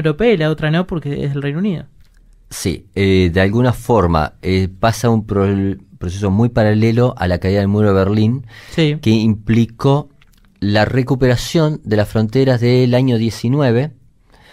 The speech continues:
Speaker 2: Entonces, todos esos países que uno ni sabía que existían, que eran tipo Moldavia, Lituania, Letonia, resurgen. Macedonia, este, Croacia. El único pequeño problema que al resurgir esos países,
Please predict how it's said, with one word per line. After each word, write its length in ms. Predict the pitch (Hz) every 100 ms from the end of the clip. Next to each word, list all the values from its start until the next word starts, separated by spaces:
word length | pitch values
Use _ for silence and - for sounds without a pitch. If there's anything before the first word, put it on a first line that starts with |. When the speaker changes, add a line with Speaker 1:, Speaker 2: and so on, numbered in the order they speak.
| -
Speaker 2:
Entonces, 200 | 110 117 113
todos 120 | 160
esos 120 | -
países 260 | 135 135 120
que 60 |
uno 180 | 113 113
ni 340 | 95 101 101 98
sabía 280 | 107 123
que 80 | 104
existían, 380 | 90 95 131 113
que 60 | 98
eran 140 | 98
tipo 300 | 98 - -
Moldavia, 760 | 85 87 87 85 90 95 82 85
Lituania, 680 | 90 87 92 92 107 87 85
Letonia, 680 | 87 101 101 113 92 107 127 - - - - - _
resurgen. 640 | - 127 - 185 - 147 - _ _ _ _ _ _ _ _ _ _ _ _ _ - _
Macedonia, 720 | - 82 - 92 123 110 107 110 - - _ _ _ _ _ 92
este, 520 | 90 78 - 85 -
Croacia. 560 | - 107 113 - - - - _ _ _ _ _ _ _ -
El 140 | 107
único 240 | 147 143 123
pequeño 280 | 117 120
problema 280 | 117 110 104
que 100 | 98
al 160 | 95 - - _
resurgir 440 | - - - 104 156
esos 160 | 139
países, 560 | 131 123 120 - 131 -